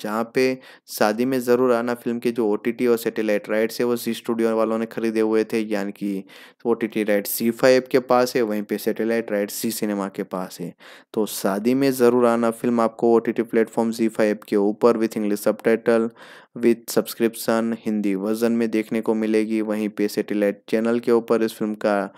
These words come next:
सैटेलाइट वर्जन देखने को मिलेगा शादी में ज़रूर आना नाम के साथ जी सिनेमा और जी सिनेमा एचडी चैनल के ऊपर बिल्कुल फ्री में। तो एक बार फिर रिपीट कर देता हूँ कि शादी में ज़रूर आना फिल्म आपको ओटीटी प्लेटफॉर्म ज़ी फ़ाइव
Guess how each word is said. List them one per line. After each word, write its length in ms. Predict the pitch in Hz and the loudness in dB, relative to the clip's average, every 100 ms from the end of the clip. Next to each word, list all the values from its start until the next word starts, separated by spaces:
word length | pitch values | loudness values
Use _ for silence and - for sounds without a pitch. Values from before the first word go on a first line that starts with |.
| - - - | -20 -20 -4
सैटेलाइट 540 | - 110 107 104 98 | -2 0 2 2 2
वर्जन 400 | 98 110 110 117 | 0 0 0 0
देखने 300 | 113 113 117 | 0 -2 -4
को 140 | 113 113 | -2 -2
मिलेगा 360 | 110 110 113 | 0 0 0
शादी 360 | 110 110 101 104 | 0 0 0 0
में 120 | 104 | -2
ज़रूर 360 | 104 110 104 104 | 0 0 2 2
आना 220 | 101 101 | 0 -2
नाम 220 | 101 98 | -4 -6
के 160 | 101 104 | -4 -4
साथ 260 | - 107 107 | 0 0 0
जी 200 | 110 113 | -2 -2
सिनेमा 360 | 110 113 110 110 | -2 -2 0 0
और 120 | 104 | 0
जी 140 | 110 | -2
सिनेमा 380 | 104 107 104 98 | -6 -4 -4 -4
एचडी 300 | 98 - 98 | -4 -4 -6
चैनल 360 | 95 104 107 113 | -4 -4 -2 0
के 140 | 117 | 2
ऊपर 280 | 113 110 110 | 2 2 0
बिल्कुल 400 | 101 95 - 104 | -2 -4 -4 -4
फ्री 260 | - - 101 | -4 -4 -2
में। 180 | 92 87 _ - - - - - | -4 -8 _ -20 -20 -20 -10 2
तो 80 | |
एक 180 | 113 104 | 4 4
बार 140 | 107 101 | 0 -2
फिर 220 | - 123 | 4 4
रिपीट 220 | 123 123 | 6 2
कर 160 | 117 117 | 2 0
देता 260 | 113 - | 2 0
हूँ 180 | 113 113 | 0 -2
कि 120 | 110 | -4
शादी 340 | 113 - 101 110 | -4 0 0 2
में 140 | 120 | 0
ज़रूर 340 | 113 110 110 113 | 2 2 4 4
आना 260 | 104 101 95 | 4 0 -2
फिल्म 300 | - 123 120 | 0 2 2
आपको 340 | 113 - 120 | 2 2 4
ओटीटी 260 | 110 107 107 | 4 2 -2
प्लेटफॉर्म 640 | 104 104 104 - 104 104 | 0 2 2 0 -2 -2
ज़ी 160 | 104 104 | -2 -2
फ़ाइव 300 | - 98 | 0 0